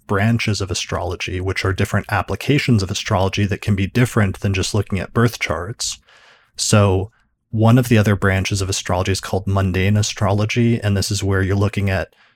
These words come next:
world events that affect large groups of people, such as, for example, like, the, the pandemic that happened last year and where the lockdowns really took place and, and really started happening seriously, especially in the West,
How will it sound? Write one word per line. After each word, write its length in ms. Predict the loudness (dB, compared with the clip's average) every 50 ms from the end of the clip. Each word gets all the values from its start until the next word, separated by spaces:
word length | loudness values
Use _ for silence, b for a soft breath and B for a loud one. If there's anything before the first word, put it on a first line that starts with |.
| b b -2
world 360 | 2 4 4 4 4 4 4
events 480 | 2 2 2 2 2 2 0 -2 -4
that 160 | -4 -2 -2 -2
affect 420 | -4 -2 -4 -4 -4 -4 -6 -4
large 300 | -2 -2 -2 -2 -6 -6
groups 340 | -2 -2 -2 -2 -2 -4 -8
of 120 | -8 _
people, 440 | -2 -2 -2 0 2 0 0 0 -2 _ _ _ -20 _ _ _ _ _ _ _ _ _ _ _ _ _ -4
such 220 | 0 0 2 2
as, 100 | 0 0
for 120 | 0 -2
example, 420 | -2 0 0 -2 -2 0 0 -2 0
like, 200 | 0 -2 -4 -4
the, 240 | -4 -2 -2 -2 -2
the 100 | -4 -4
pandemic 560 | -4 -2 -2 -2 0 0 0 0 0 -2 -2 -4
that 140 | -10 -8 -6
happened 400 | -2 -2 -2 0 2 2 4 4
last 340 | 4 2 2 0 -2 -2 0
year 400 | 0 2 2 2 2 2 0 -2 b b b b b b b
and 200 | 0 2 2 4
where 120 | 2 0 0
the 100 | 2 2
lockdowns 960 | 2 2 2 0 0 0 0 2 2 2 2 0 -2 -2 -4 -6 -8 -8 -10 -4
really 400 | 0 0 2 2 2 0 -2 -4 -6 -10 _ -14 -6
took 220 | -4 -4 -4 -4 -6
place 480 | -2 0 2 2 2 2 0 0 0
and, 140 | 0 0 0 0
and 120 | -2 0
really 180 | 0 0 -2 -2
started 300 | -2 -2 -2 -2 -2 -2
happening 600 | -2 -4 -2 -2 -2 -2 0 -2 -2 -2 -2 -2
seriously, 580 | -4 -2 -2 0 0 0 -2 -2 0 0 0
especially 420 | 0 0 0 -2 -2 -2 0 0 0
in 80 | 0
the 80 | 0 0
West, 560 | 0 2 2 2 2 0 -2 -6 -8 -10 -14